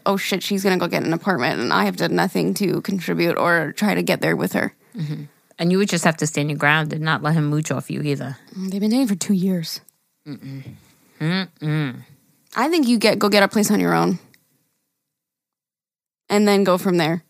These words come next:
Speaker 2: Yeah.
Speaker 1: And see how he reacts. How his, how he reacts will be your <laughs> answer.
Speaker 2: Don't, yeah, don't let his lack of motivation hold you back from what your goals are. So if you wanna go get a place and you could afford to do it on your own,
Speaker 1: Mm-hmm.
Speaker 2: maybe get a smaller place because,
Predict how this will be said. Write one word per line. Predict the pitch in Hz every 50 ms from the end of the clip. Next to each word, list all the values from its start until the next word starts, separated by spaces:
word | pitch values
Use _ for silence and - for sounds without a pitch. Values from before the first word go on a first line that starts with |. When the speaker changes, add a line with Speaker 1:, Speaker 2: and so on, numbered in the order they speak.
| _ -
Speaker 2:
Yeah. | 139 156 151 147 151 151 151 - _ - -
Speaker 1:
And | - 214 208
see | 214 240
how | 254 220 220
he | 226 220 214
reacts. | 214 214 214 214 214 208 - - - - - - _ _ _ -
How | 233 233 233
his, | 220 220 208 208 196 185
how | 220 208 214
he | 226 226 226
reacts | 214 196 185 190 190 202 - -
will | 196
be | 190 214 208
your | 233 285 262 208 196 208 - _
<laughs> | -
answer. | - - 170 165 - 180 - 190 208 196
Speaker 2:
Don't, | 196
yeah, | 202 214 202 180 165
don't | 160 156 208 220 240
let | 254 226
his | - 208 202 202 -
lack | 190 175 175 160 -
of | 170 175
motivation | 175 165 160 156 151 156 160 160 151 - - 147 147 143 147 156 - _ _ -
hold | - - - - 185 185 180 160
you | 165 160
back | 160 - 143 147 147
from | - - 151 151 147 127 - - -
what | 175 175 175 165 156 156 151 160 160 127
your | 139 170 165 151 151 147
goals | - 160 151 147 147 147 143 147
are. | 135 131 143 139 147
So | - - - 170 156 156 147
if | 143 156 156 175
you | 175 180
wanna | 185 185 190 180
go | 180 180
get | 175 185 180 190
a | 185
place | - - 196 190 190 185 - 185
and | 160 160
you | 160
could | 160 - 165
afford | 165 156 - 170 165 160 -
to | -
do | 165 165 165
it | 170 170
on | 170 175 175
your | 180 175 175 175
own, | 175 175 180 185
Speaker 1:
Mm-hmm. | - - - 220 202 180 190 202 208 190 190
Speaker 2:
maybe | 156 147 151 151
get | 160 160 160
a | 165
smaller | 156 - 175 156 151 160 180 190 196
place | 190 - - 190 190 190 196 - -
because, | - 156 156 170 147 143 156 -